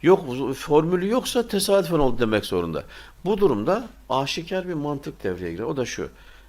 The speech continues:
İşte zar, zarın altı yüzeyi var. Ben şimdi soruyorum. Bizim asistana sormuştum. Dedim ki, "Ya bir zarı bin kere atsam altı altı gelir mi?" Bir düşündü şöyle bir dakika kadar. "Ya," dedi, "aslında çok küçük bir ihtimal ama gelebilir," dedi.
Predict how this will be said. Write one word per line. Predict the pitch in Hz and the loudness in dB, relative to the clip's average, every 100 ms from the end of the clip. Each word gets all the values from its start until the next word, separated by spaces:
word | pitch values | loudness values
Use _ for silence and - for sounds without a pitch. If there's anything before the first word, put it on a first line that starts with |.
| - | -6
İşte | 170 - 160 | -6 0 0
zar, | 110 104 85 | 2 0 0
zarın | 90 131 135 | 0 -2 0
altı | 107 110 - 101 | -2 -4 -6 -10
yüzeyi | 80 80 69 | -6 -8 -8
var. | 62 - - - - - | -14 -18 -20 -20 -20 -4
Ben | 156 135 | -2 0
şimdi | - 147 | -2 -6
soruyorum. | 147 135 123 110 76 | -6 -4 -4 -4 -6
Bizim | 117 139 117 | -8 -6 -6
asistana | - 135 135 | -6 -6 -6
sormuştum. | 127 90 73 73 202 196 - - - - - - - - - - | -6 -8 -10 -12 -12 -12 -14 -20 -20 -20 -20 -20 -20 -20 -20 -8
Dedim | 127 185 | -8 -6
ki, | 165 | -6
"Ya | 143 135 | -6 -4
bir | |
zarı | 127 147 151 139 | -4 -2 -2 -4
bin | 147 | -6
kere | - 147 | -4 -4
atsam | 139 - 139 | -4 -4 -4
altı | 131 127 135 | -4 -4 -6
altı | 127 131 | -6 -8
gelir | 127 147 160 | -6 -4 -4
mi?" | 120 151 156 - - - - - - - - | -4 -6 -8 -12 -20 -20 -20 -20 -20 -20 -16
Bir | 117 | -12
düşündü | 131 120 131 131 | -12 -8 -8 -6
şöyle | 127 113 95 95 | -8 -6 -4 -4
bir | 101 98 | -6 -6
dakika | 98 - 95 | -8 -8 -10
kadar. | 92 98 120 | -8 -8 -8
"Ya," | 98 143 143 | -6 -6 -8
dedi, | 87 76 | -8 -6
"aslında | 101 - 131 | -8 -8 -10
çok | - - - | 6 8 8
küçük | - - - | 0 -10 -14
bir | |
ihtimal | 101 - 120 127 | -16 -12 -10 -8
ama | 113 113 | -6 -8
gelebilir," | 117 95 95 92 92 90 | -8 -6 -4 -6 -6 -10
dedi. | 78 64 64 | -10 -12 -16